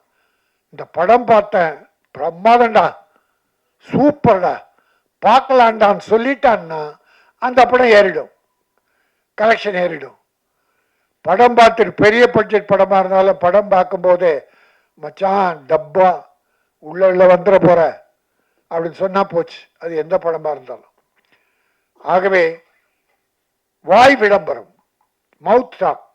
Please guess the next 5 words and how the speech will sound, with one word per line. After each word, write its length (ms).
மவுத் 320
பப்ளிசிட்டி, 600
அதிலே 420
தான் 260
இருக்கிறது. 480